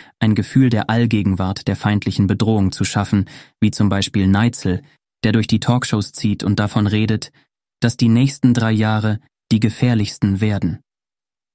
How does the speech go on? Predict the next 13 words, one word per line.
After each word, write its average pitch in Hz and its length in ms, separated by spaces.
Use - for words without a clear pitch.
Die 120 120
Angst 143 280
vor 131 100
der 117 100
Gefahr 113 360
aus 101 100
dem 107 180
Osten 110 360
dient 107 200
ohnehin 107 440
als - 240
zentrales 101 520
Instrument, 101 540